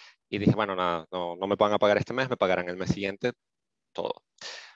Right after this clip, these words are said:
Al no notificar el revenue, pues cuando recibo mi pago, pues me descontaron el cuarenta por ciento de mi salario, eh, de un solo golpe, más el salario del, de mi último trabajo. Pues ese mes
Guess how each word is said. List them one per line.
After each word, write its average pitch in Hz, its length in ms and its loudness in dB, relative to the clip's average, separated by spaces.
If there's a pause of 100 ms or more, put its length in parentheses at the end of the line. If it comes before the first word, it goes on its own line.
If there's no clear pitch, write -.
Al 101 180 -2
no 104 100 0
notificar 131 480 0
el 139 160 2
revenue, 143 480 -2 (440)
pues 90 180 0
cuando 87 420 -6 (480)
recibo 101 400 0
mi 113 80 -2
pago, 117 420 0 (180)
pues - 180 -10 (800)
me 95 100 0
descontaron 90 520 0
el 104 100 -2
cuarenta 85 340 0
por 87 140 -12
ciento 90 300 -4
de 92 100 -2
mi 95 80 -8
salario, 107 600 4 (960)
eh, 95 320 2
de 104 120 0
un 95 80 -2
solo 104 260 0
golpe, 110 280 0
más 120 420 2 (480)
el 101 100 2
salario 95 420 6
del, 101 160 2 (360)
de 101 120 2
mi 101 80 -4
último 104 300 -4
trabajo. 85 340 2
Pues - 180 -4
ese 98 200 0
mes 117 380 -2